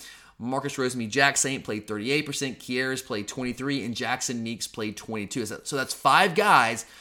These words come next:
that were above twenty-two percent of our offensive snaps. No one else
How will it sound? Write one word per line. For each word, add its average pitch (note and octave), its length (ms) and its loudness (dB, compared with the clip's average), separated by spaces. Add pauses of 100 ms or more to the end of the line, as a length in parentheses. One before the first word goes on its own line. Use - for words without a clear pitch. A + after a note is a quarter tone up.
(200)
that B2+ 200 2
were C3+ 140 4
above C3 580 0
twenty-two D3 480 -2
percent B2+ 260 -4
of A#2 140 -2
our A2+ 200 0
offensive A2 400 -2
snaps. - 360 -6 (200)
No B2+ 200 0
one E3+ 180 4
else D3 480 4